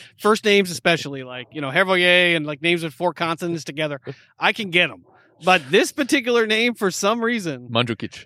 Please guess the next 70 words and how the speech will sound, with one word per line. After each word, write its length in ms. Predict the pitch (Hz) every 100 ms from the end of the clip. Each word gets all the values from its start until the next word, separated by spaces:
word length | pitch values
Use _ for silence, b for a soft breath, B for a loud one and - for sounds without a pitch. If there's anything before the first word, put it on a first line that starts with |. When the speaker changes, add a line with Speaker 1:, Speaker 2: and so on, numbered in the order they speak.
| -
Speaker 1:
it, 200 | 175 175
it, 180 | 180 175
it, 240 | 170 160 -
it's, 280 | 165 147 -
this 200 | 185 220
is 120 | 208
a 60 | 202
tough 260 | 185 151
one 100 | 135
for 80 | 123
me. 180 | 123 113
And 120 | 151 196
I 80 |
don't 220 | 202 240 226
know 120 | 214
why 260 | 180 196 254
it's 100 | 254
a 40 |
tough 160 | 269 226
one 120 | 226
for 100 | 233
me, 120 | 262
because 220 | 240 196
I've 160 | 165 147
said 240 | - 196
it 100 | 220 165
a 60 |
million 400 | 165 170 214 214
times 340 | 208 196 202 185
or 60 |
tried 260 | 135 143 139
to 80 | 127
say 140 | 135
it 80 | 127
a 20 |
million 240 | 131 127 123
times. 280 | 131 131 b b b b b - -
Uh, 200 | 196 202
but 160 | 214
yeah, 180 | 240 175 156
I 80 |
mean, 100 | 180
I 40 | 185
actually 240 | 190 196
texted 340 | - 202 180 147
Friday 240 | 180 180
earlier 300 | 165 180 180
this 200 | 165 160
week, 240 | 175 185 165
and 100 | 151
I, 160 | 147 147
and 140 | 156
I 80 | 147
told 160 | 170 165
him 40 |
I 60 | 156
was 140 | 147
sad 320 | 185 175 175
that, 240 | 262 - 165
that 280 | 151 143 - b b b
Speaker 2:
Yeah. 60 | -
Speaker 1:
Mario 460 | 185 196 185 180
Mandzukic 920 | 151 170 170 151 127 196 190 - - - b
was 280 | - 180 160
leaving. 640 | 165 208 247 220 196 180 -
Is, 100 | 170
like, 220 | 170 156
was 100 | 165
that 140 | 196 214
close? 360 | 294 349 -